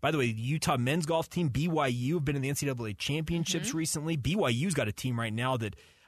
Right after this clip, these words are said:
Speaker 1: uh, looks like it could be a contender in a couple years' time if, uh, if all the guys that are in it right now grow up.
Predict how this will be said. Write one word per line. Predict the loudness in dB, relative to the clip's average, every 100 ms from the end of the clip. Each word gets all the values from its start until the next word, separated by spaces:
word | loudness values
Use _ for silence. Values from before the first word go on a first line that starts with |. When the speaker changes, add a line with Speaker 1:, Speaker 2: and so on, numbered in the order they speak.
| -4
Speaker 1:
uh, | 0 0 -4 _ _ _ -4
looks | -2 2
like | 0 0
it | -2 -2
could | -2 -2 0
be | 0 0 0
a | 0
contender | -2 -4 -2 0 2 2 0 -4 -4
in |
a | -4
couple | -2 -2
years' | 0 -2
time | -2 -2 0
if, | 0 -2 -2
uh, |
if | -2 0 -2 0
all | 0 0
the | 0
guys | 2 2 2
that | -2
are | -6
in | -4 -4
it | -2
right | -4 -4
now | -2 -2 -2 -6
grow | -4 0
up. | 0